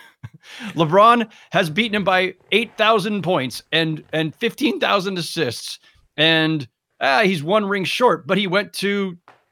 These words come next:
twice as many finals. Um,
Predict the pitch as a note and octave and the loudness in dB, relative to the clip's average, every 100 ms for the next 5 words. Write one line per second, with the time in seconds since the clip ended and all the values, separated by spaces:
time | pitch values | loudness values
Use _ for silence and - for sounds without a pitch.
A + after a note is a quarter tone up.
0 | _ _ _ - G3+ G#3+ G#3+ F3 G3+ F#3+ | _ _ _ -2 -2 0 -4 -6 -6 -6
1 | G3 F#3 A#2 G2 - - _ _ _ _ | -4 -4 -4 -12 -16 -18 _ _ _ _
2 | _ _ E3 F3 F3 E3+ | _ _ 0 0 0 -6